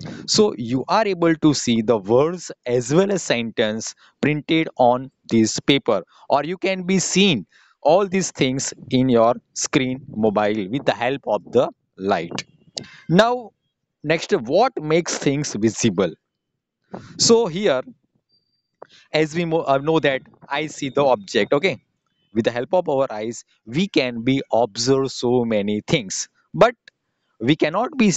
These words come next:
uh, we can see an object in the dark. No. So it means that eyes alone cannot be seen any object. So it is when light form an object enters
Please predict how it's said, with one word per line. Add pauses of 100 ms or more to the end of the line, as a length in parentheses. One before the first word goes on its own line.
(140)
uh,
we
can
see
an
object
in
the
dark. (520)
No. (1120)
So
it
means
that (720)
eyes
alone
cannot
be
seen
any
object. (560)
So
it
is
when
light
form (280)
an
object (100)
enters